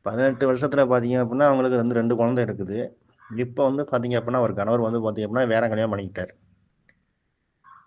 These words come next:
இப்ப ஒன் வீக் ஆகுது அப்படின்னு சொல்லி ஃபோன் பண்ணியிருந்தாங்க. இவங்களும் வந்து ஏதோ பிரச்சனை பண்ணி பார்த்தாங்க, வச்சாங்க. அவங்களால ஒண்ணும் பண்ண முடியல. அதுக்கப்புறம் தான் நம்மள்ட்ட வந்து கூப்பிட்டுருந்தாங்க.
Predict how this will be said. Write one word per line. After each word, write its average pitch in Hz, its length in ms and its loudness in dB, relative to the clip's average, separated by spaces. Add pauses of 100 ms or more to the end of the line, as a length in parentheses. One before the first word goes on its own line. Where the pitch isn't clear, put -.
இப்ப 127 260 -2
ஒன் 127 140 2
வீக் 131 240 2
ஆகுது 120 220 4
அப்படின்னு 113 140 -4
சொல்லி 110 280 -6
ஃபோன் 110 40 -4
பண்ணியிருந்தாங்க. 104 580 -6 (580)
இவங்களும் 127 360 0
வந்து 127 240 0
ஏதோ 127 200 2
பிரச்சனை 120 360 -6
பண்ணி 120 200 -2
பார்த்தாங்க, 117 260 -2
வச்சாங்க. 117 500 -2
அவங்களால 113 400 0
ஒண்ணும் 110 200 -6
பண்ண 104 160 -4
முடியல. 107 500 -2
அதுக்கப்புறம் 107 540 -6
தான் 127 100 -4
நம்மள்ட்ட 107 440 -6
வந்து 110 140 -6
கூப்பிட்டுருந்தாங்க. 101 680 -10